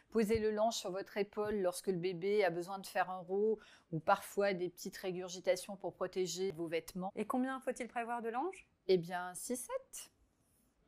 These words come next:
Speaker 1: Il y a également le sac à langer qui va vous permettre, euh, de transporter les affaires de bébé pour la maternité ou en sortie de maternité, vous allez pouvoir l'accrocher à la poussette lors, lors de vos déplacements. Donc très pratique.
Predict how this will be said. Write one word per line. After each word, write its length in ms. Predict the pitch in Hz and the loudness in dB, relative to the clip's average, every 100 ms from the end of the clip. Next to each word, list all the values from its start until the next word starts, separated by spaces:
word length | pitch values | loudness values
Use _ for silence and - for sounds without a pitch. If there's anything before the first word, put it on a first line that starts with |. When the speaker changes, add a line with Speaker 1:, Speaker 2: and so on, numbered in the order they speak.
| - | 2
Speaker 1:
Il 60 | |
y 20 | 269 | 4
a 40 | |
également 360 | 254 262 254 254 | 6 4 4 6
le 100 | 220 | 6
sac 300 | 226 220 220 | 8 6 6
à 60 | |
langer 360 | 185 175 220 370 | 0 0 2 0
qui 120 | - | 0
va 100 | 214 | -2
vous 140 | 196 196 | -2 4
permettre, 600 | 196 190 190 226 - 190 | 6 6 4 2 2 2
euh, 200 | 175 170 | 4 4
de 240 | 165 165 | 2 -2
transporter 540 | 165 196 190 160 - 202 | -4 -8 -6 -6 0 0
les 180 | 220 | 2
affaires 280 | 175 - 214 | -2 -2 -4
de 80 | 185 | -2
bébé 340 | 165 151 170 | -2 0 0
pour 200 | - 247 | 0 2
la 120 | 233 196 | 6 6
maternité 800 | 180 - 175 165 - 208 240 | 4 -2 -4 -6 4 8 8
ou 120 | 262 202 | 8 4
en 100 | 220 | 0
sortie 360 | 240 - - | 0 -2 -2
de 40 | 208 | 0
maternité, 600 | 185 190 175 165 - 247 | 2 2 -2 -2 0 2
vous 160 | 214 | 2
allez 140 | 180 175 | 2 2
pouvoir 240 | 190 196 | 4 4
l'accrocher 560 | 196 - 175 - 202 214 | 4 -2 -8 -2 2 4
à 40 | |
la 120 | 165 | 2
poussette 600 | 160 160 - 160 226 - - - - | -2 -10 -2 2 0 -2 -20 -20 -2
lors, 240 | 185 202 - | 2 2 4
lors 400 | 190 175 175 196 | 2 4 2 2
de 80 | 190 | -2
vos 120 | 175 | -2
déplacements. 600 | 170 185 175 180 - 151 - - | 0 2 0 -2 -4 -10 -14 -10
Donc 220 | 160 170 - | -6 -6 -2
très 180 | - 240 | 4 6
pratique. 520 | 226 202 - 247 | 6 4 6 4